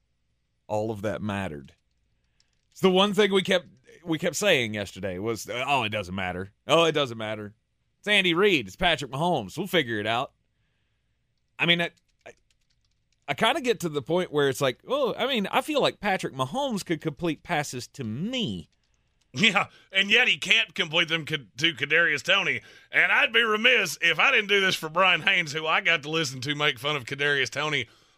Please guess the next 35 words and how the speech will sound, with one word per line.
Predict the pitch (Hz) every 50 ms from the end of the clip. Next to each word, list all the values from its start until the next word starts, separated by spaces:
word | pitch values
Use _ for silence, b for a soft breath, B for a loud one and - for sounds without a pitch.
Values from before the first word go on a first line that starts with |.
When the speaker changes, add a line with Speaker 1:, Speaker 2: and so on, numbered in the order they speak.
| b
Speaker 2:
the | b 135 143 147 165 214 240 247 233 226
entire | 208 196 190 147 139 175 208 226 220 196 175 160
game. | 156 170 175 170 151 135 117 104 - B B B B B B
The | B 190 302
last | 349 359 349 359 359 349 339 311 - 190 196
need | 254 254 262 262 254 220 190 165
that | - - 208 - 156
we | 185 180 165
needed. | 104 147 151 156 156 147 143 135 135 120 110 107 101 - _ _ _ _ _ _ _ _ _ _ _ _ _ -
He | - - 165 190 220 220 185 165 151 139 135 _ -
is | 147 151 151 147 143 135 123 117 107 104 101 98
just | 95 104 120 165 175 180 165 135 120 95 92 98
genuinely | 95 98 101 123 143 143 139 135 127 127 127 113 107 107 104
awful. | 95 101 101 98 87 92 85 - _ _ _ _ _ _ _ _ _ _ _ _ _ _ _ _ _ _ _ _ _ _ _ -
Speaker 1:
Hey, | 110 123 131 113 101 107 107 101
at | 107
least | 117 123 131 143 - -
he | 139
was | 139 147 151 151 139
last | 143 147 151 151 151 139 123
night. | 139 151 147 123 101 - _ _ _ _ _ _ -
I | 110
mean, | 113 120 135
you | 151 160
can | 156 156 147
be, | 156 156 151 143 139
you | 135 139 160 214
can | 226 220
be | 202 196 170
as | 151 -
fast | - 190 185 180 165 - 165
as | 165 135
you | 147 165
wanna | 156 170 180 170 147
be, | 117 117 104 87 80 -